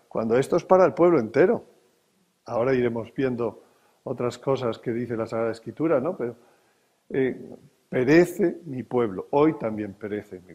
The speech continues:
eh, y van a perecer mucho más, ¿m? por falta de conocimiento. Pero lo si-, lo fuerte para mí es lo si-, lo que sigue.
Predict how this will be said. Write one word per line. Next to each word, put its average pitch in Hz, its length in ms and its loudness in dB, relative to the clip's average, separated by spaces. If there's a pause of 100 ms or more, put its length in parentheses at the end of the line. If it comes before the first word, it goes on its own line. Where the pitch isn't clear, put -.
(140)
eh, 120 200 -10 (320)
y 143 80 -4
van 185 220 8
a 190 100 4
perecer 160 420 6
mucho 143 300 4
más, 120 500 -2 (240)
¿m? 156 260 -8 (1500)
por 123 240 2
falta 139 360 2
de 143 120 4
conocimiento. 131 760 -2 (500)
Pero 139 240 2
lo 139 60 4
si-, 135 280 -2
lo 147 160 2
fuerte 226 320 4
para 151 220 4
mí 156 120 4
es 170 80 4
lo 170 80 2
si-, - 220 -4
lo 147 160 4
que 123 100 0
sigue. 139 380 -4